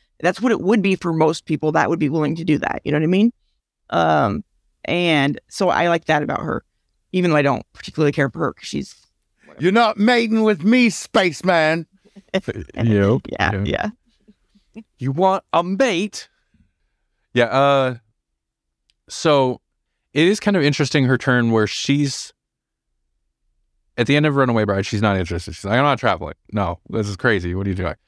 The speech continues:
Speaker 3: But then, you know, like most companions, after he leaves, she wants, she wants that space travel. She's desperate for it. She's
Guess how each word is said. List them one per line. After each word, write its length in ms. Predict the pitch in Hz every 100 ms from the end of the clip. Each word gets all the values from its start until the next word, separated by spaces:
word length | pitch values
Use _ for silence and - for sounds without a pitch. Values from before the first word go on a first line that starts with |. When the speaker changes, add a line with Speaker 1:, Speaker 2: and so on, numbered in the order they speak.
| _ _ _ _ _ _ _
Speaker 3:
But 240 | 110 120
then, 380 | 120 147 139 107 -
you 120 | 151
know, 300 | 117 101 107
like 320 | 120 127 127 - _ _
most 260 | 127 135 -
companions, 760 | 107 110 98 90 90 98 - - _ _ _ _ _
after 300 | - 110 110
he 120 | 101 110
leaves, 540 | 120 107 92 98 - - _ _ _ _ _ _ 120
she 300 | - - 147
wants, 420 | 143 147 - -
she 200 | - -
wants 220 | 151 156 -
that 180 | 151
space 260 | - 170 139
travel. 320 | - 156 131
She's 180 | - 147
desperate 380 | 170 156 156 135
for 220 | 143 127
it. 60 | 98
She's 240 | 151 -